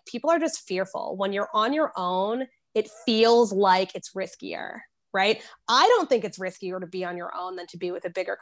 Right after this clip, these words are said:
company, because the bigger company, I, they weren't feeding me any leads. They weren't helping me with marketing. They weren't really helping me with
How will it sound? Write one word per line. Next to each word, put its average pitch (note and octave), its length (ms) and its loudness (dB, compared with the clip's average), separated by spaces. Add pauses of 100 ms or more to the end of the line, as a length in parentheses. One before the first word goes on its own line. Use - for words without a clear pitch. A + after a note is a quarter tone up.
company, G3+ 400 -2
because A3+ 300 0
the G#3 140 0
bigger C#4 220 6
company, C#4 520 0 (720)
I, - 100 -10 (220)
they F3+ 100 0
weren't F3 260 -6
feeding A3 240 2
me G#3 140 4
any F#3+ 180 -2
leads. C4 720 -2
They F#3 240 0
weren't G#3 320 2
helping G#3 360 -2
me G3 100 -4
with F#3 200 -8
marketing. D4 640 2
They G3+ 80 -2
weren't A#3+ 240 -2
really A#3 220 0
helping A3 300 -6
me G3+ 120 -4
with F3+ 100 -8